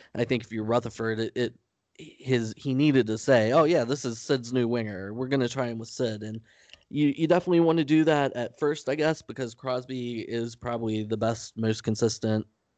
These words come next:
offensive player on the team. So when you get a new winger, you're gonna try him with Crosby, and you're gonna see if that works to play with him, just like Guentzel has been, and that's gone so well. But it didn't, it didn't really, like, I thought Crosby and Kapanen were okay.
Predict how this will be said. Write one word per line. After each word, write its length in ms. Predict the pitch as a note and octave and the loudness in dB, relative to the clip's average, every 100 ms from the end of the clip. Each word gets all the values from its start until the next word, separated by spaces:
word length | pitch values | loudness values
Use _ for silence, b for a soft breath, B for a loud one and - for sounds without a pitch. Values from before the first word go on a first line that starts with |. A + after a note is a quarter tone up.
| _ A2+ | _ -2
offensive 540 | A#2 A#2+ G#2+ A2 G#2 | 0 0 -2 -6 -4
player 280 | B2+ A2 G#2+ | 0 2 2
on 80 | G#2+ | 0
the 80 | |
team. 400 | G#2+ B2+ B2 B2+ B2+ B B _ | -2 0 2 0 -4 B B _
So 140 | C3+ | 2
when 200 | C3 B2+ | 4 4
you 80 | B2 | 4
get 240 | C3+ D3+ D3 | 6 6 4
a 180 | B2 A#2 | -2 0
new 540 | A#2 A#2+ A#2 A2+ A2+ - | 0 2 2 2 0 -2
winger, 520 | G#2+ A2 A#2 B2+ C#3 | -4 0 2 2 0
you're 160 | - A#2+ | -4 -2
gonna 180 | B2 A#2+ | 0 0
try 240 | C3 B2+ | 0 2
him 160 | C3 B2 | 2 2
with 180 | B2 - | 0 2
Crosby, 420 | C#3+ D3+ B2+ A2+ | 2 2 0 -4
and 80 | A2+ | -4
you're 140 | A2+ | -4
gonna 120 | A2+ | -6
see 200 | A2 B2 | -4 -4
if 120 | A2+ | -2
that 240 | B2 C#3 - | 0 0 0
works 420 | A2 A2 - - - | -6 -6 -10 -16 -6
to 360 | A#2+ A2+ A2 b b b b _ | -4 -2 -4 b b b b _
play 200 | C3 A#2 | 2 2
with 140 | A2+ | 0
him, 360 | B2+ A#2+ A#2 A#2 | 0 2 2 2
just 200 | A2+ B2 | -2 0
like 220 | A2+ G#2 F2+ | -2 -2 -4
Guentzel 380 | B2 B2 A#2 A2+ | -4 -4 -6 -6
has 260 | G#2 A2 | -8 -8
been, 380 | - G#2 G#2 G#2+ | -8 -6 -4 -4
and 180 | A2 A2+ | -2 2
that's 220 | A#2+ A#2+ | 2 0
gone 220 | A#2 A2 A2+ | -2 -2 -2
so 140 | A2 | -4
well. 340 | F2+ - A#2 b b b b b - | -4 -4 -4 b b b b b 0
But 100 | G#3 | 2
it 100 | G3 | 4
didn't, 340 | B3+ B3 F3 _ | 2 0 -6 _
it 160 | F3 | -2
didn't 320 | F3 G3+ G3 - | 4 4 4 0
really, 340 | D#3+ E3+ D#3+ | 2 4 4
like, 180 | C#3+ C3+ | 4 4
I 100 | F3+ | 0
thought 240 | A3+ G#3+ - | 0 -6 -10
Crosby 420 | _ E3+ E3+ E3+ D3+ | _ -4 -2 0 0
and 80 | |
Kapanen 460 | C3+ B2+ B2+ C#3 C3 | 2 0 2 0 2
were 120 | A#2 | 2
okay. 580 | A2 G#2+ A#2+ A#2 C3 | 0 -4 -4 -2 -2